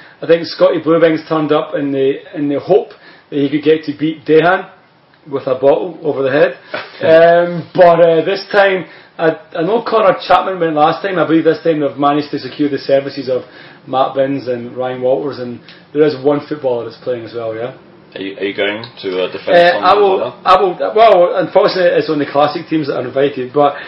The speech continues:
Speaker 1: um, I've actually never, ever, ever played a single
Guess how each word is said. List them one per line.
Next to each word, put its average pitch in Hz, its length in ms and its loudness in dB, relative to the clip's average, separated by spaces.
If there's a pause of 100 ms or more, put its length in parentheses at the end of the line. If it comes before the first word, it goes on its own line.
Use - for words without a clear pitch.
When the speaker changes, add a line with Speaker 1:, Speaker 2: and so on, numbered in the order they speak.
(180)
Speaker 1:
um, 185 460 4
I've 196 240 4
actually 185 240 -2
never, 185 500 2
ever, 165 440 4 (120)
ever 160 480 4 (320)
played 156 380 4
a 147 160 -10
single 151 500 0